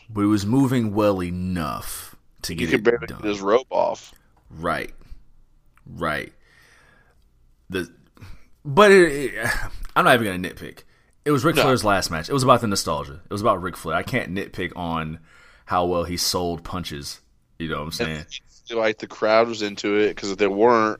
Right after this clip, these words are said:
Speaker 2: it would've, it, if the crowd wasn't into it, there wouldn't have been boos there would just been no sound. There would
Speaker 1: Exactly.
Speaker 2: silent.
Speaker 1: Exactly. Exactly. And the thing is, right, they played it really smart. Ric Flair took one bump.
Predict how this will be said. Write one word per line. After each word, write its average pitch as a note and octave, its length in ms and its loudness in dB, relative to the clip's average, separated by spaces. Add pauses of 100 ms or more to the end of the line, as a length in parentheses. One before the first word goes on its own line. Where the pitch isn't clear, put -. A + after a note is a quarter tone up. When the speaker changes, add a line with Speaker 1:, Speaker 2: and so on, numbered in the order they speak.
Speaker 2:
it G#2+ 80 2
would've, G2+ 300 0
it, A#2+ 240 4 (460)
if C3 80 -2
the A#2+ 60 -8
crowd E3+ 240 4
wasn't D3+ 260 0
into D#3 260 -2
it, - 100 -2
there G#2 100 -2
wouldn't A#2 260 0
have A2 100 -2
been G2+ 60 -10
boos G#2 420 2 (440)
there G2+ 140 2
would F#2+ 160 -4
just - 200 -8
been F#2+ 260 -4
no F#2+ 220 4
sound. F2+ 500 -2
There F#2 120 0
would F#2 100 2
Speaker 1:
Exactly. E2+ 580 0 (180)
Speaker 2:
silent. F#2 200 4 (340)
Speaker 1:
Exactly. E2 640 -8 (260)
Exactly. D#2+ 640 -12 (580)
And G#2+ 140 0
the - 40 -8
thing C#3 180 2
is, D#3+ 220 2
right, B2+ 300 0 (160)
they G#2+ 160 2
played F#3 280 4
it D3 80 4
really A#2 300 4
smart. F2+ 500 -4 (240)
Ric D#3 200 2
Flair C#3 280 2
took G2 380 -2 (120)
one F#2+ 720 0
bump. F2+ 380 -2